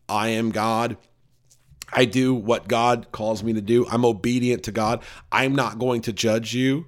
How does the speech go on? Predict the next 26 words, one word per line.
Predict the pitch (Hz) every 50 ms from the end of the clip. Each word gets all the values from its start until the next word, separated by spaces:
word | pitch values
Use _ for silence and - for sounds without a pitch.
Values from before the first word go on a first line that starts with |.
| - _ _
right? | - 107 107 110 117 131 131 - - - - - _ -
The | 120 117
Word | 117 113 123 135 143 143 131
is | 123 120
going | - 127 120 120 117
to | 123 113
judge | 104 120 113 117 123 -
you, | 127 127 123 117
amen? | 117 120 117 117 117 120 123 135 190 214 - _ _ - - - - - _ _
Um, | - 95 104 104 104 101 98 95 95 95 92 92 - _ _ _ _ _ _ _ _ _ _ _ _ _ _ _ _ _ _ _ -
matter | 107 127 120 120 123 123
of | 113 -
fact, | - 131 123 123 127 123 - -
uh, | 131 117 113 113 107 107
I'm | 123 131
trying, | - 135 120 107 107 120
uh, | 104 95 87 - 98
John, | 101 - 123 117 117 117 120 120
uh, | 117 113 110 107 104 98 - - - - - - _
forty-six | - - - 139 147 143 131 120 - 143 131 - -
through | - 139 135 127
fifty | 131 - 160 156 - - 120 101
gets | 98 110 101 - -
into | 98 92 - 101
that. | 92 87 82 76 65 - - - - - - - - - - -
Uh, | 98 98 101 95 95 92 92 92 95 92